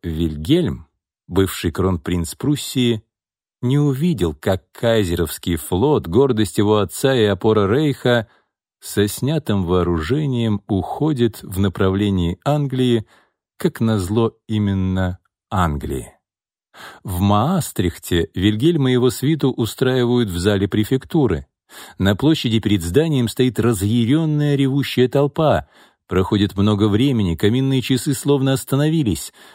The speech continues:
Один из сопровождающих со стоном корчится от боли в желудке на диване, обтянутым красным бархатом.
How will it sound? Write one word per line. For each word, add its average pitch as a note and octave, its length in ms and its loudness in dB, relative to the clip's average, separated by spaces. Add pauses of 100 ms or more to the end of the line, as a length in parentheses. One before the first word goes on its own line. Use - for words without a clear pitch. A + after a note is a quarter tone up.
(120)
Один G#2 420 0
из G#2 100 -4
сопровождающих G#2 960 0
со A2 180 0
стоном C3 480 0
корчится B2 540 -2
от A2+ 280 0
боли A#2+ 380 0
в F2+ 60 0
желудке A2 500 -2
на G2+ 100 0
диване, C3 440 0
обтянутым G#2+ 840 -2
красным G2 540 -2
бархатом. F#2+ 560 -2